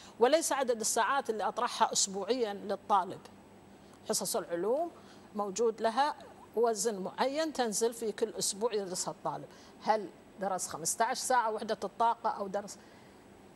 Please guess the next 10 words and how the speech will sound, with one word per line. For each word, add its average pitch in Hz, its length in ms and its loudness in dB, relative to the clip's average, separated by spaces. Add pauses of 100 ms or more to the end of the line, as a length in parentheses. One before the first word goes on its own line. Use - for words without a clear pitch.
(200)
هذه 294 300 -4
الأهداف 226 680 -4
هني 202 380 -6 (560)
يجب 240 400 0 (280)
أن 254 180 0 (100)
تقيس 294 760 -2 (140)
كل 381 440 0
ما 254 140 4
درسه 269 440 0 (100)
الطالب. 240 560 2